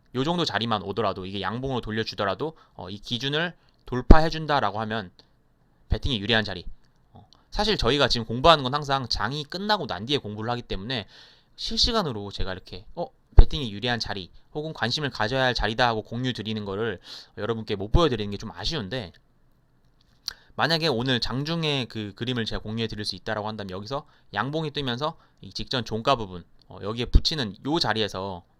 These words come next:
음, 좀 지켜봐야 할 종목이었어요. 근데 오늘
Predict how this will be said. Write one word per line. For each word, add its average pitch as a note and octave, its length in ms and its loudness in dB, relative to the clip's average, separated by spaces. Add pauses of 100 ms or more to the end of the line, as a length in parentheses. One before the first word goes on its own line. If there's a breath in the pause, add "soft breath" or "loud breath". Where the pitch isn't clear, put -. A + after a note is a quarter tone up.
(120)
음, F2+ 140 -20
좀 A2+ 180 -10
지켜봐야 - 520 0
할 C#3+ 240 -2
종목이었어요. G#2+ 540 -6
근데 A#2+ 200 -4
오늘 B2+ 340 -2